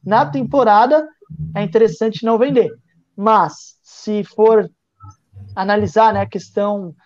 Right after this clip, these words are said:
é, de valores e tudo mais, o caixa, né, o fluxo de caixa do clube,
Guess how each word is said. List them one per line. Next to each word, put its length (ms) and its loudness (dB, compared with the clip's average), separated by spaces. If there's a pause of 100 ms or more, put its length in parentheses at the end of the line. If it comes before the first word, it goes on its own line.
(280)
é, 760 -12
de 180 -18
valores 680 2
e 80 -6
tudo 220 -6
mais, 240 0
o 80 -6
caixa, 420 -2
né, 120 -2
o 80 -4
fluxo 360 -4
de 80 -12
caixa 280 -2
do 120 -8
clube, 380 0